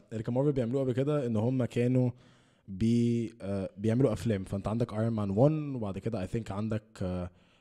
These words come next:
ك-، كابتن امريكا، آه، ذا فيرست افنجر، وعندك، عندك الافلام اللي هو كلها بتبدا وان، ذا انكريدبل هالك، ايرون مان وان، ثور وان، كابتن امريكا وان، الكلام ده كله.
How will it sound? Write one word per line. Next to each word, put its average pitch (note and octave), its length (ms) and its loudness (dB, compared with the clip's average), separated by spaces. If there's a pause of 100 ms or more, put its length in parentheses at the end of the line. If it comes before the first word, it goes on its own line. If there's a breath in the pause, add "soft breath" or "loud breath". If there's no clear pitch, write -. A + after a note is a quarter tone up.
(120)
ك-، A#2+ 60 -10
كابتن A#2 320 0
امريكا، A2+ 360 0
آه، G2 500 -2
ذا F#2+ 60 -2
فيرست A#2 240 2
افنجر، B2+ 460 0
وعندك، A#2 480 -6
عندك C#3 260 0
الافلام C#3 280 0
اللي B2 120 4
هو C3 100 6
كلها B2+ 340 2
بتبدا A#2+ 320 -2
وان، G2+ 320 -2
ذا F2 80 -8
انكريدبل G2+ 360 -2
هالك، A#2 220 -4
ايرون G2+ 180 0
مان F#2+ 120 -2
وان، G2 200 -4
ثور G#3+ 200 6
وان، G#2+ 320 -6 (260)
كابتن G2 220 -2
امريكا G2+ 300 -10
وان، G#2 100 -8
الكلام G#2 240 -8
ده G#2 80 -4
كله. F2+ 200 -4